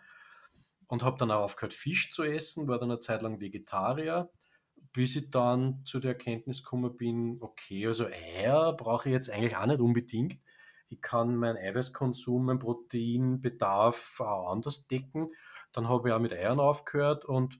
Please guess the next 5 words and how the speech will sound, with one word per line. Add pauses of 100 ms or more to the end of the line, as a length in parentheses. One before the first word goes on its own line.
(220)
bin
schlussendlich, (100)
äh,
Veganer
geworden.